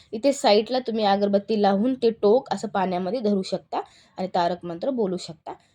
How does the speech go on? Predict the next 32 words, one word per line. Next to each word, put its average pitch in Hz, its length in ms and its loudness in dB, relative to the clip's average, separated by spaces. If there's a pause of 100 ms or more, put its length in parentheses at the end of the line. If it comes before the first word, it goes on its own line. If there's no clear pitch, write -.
तारक 240 260 0
मंत्र 254 260 -4
बोलताना 214 540 -2 (380)
फक्त 254 260 -6
वाचन 254 420 4
करून 269 260 -2
जर 269 100 0
बोलत 220 280 -2
असाल, 220 400 -4
तर 269 60 -6 (140)
एक 214 220 0
मिनिट 208 300 -2
लागतो - 520 -4 (320)
आणि 190 220 -4
जर 202 140 0
पाठांतर 220 520 -4
असेल 196 360 -4
तुम्हाला, 180 320 -6
तर 269 160 -10 (420)
फक्त 311 300 -4
काही 269 120 2
सेकंदामध्येच, 220 800 -2 (380)
एका 220 180 0
मिनिटाच्या 240 400 0
अगोदरच 220 480 0
होऊन 196 220 0
जातं. 190 320 -2
मला 214 180 2
पाठ 220 340 -2
आहे, 240 180 -2 (360)
पण 277 120 2
मी 285 60 2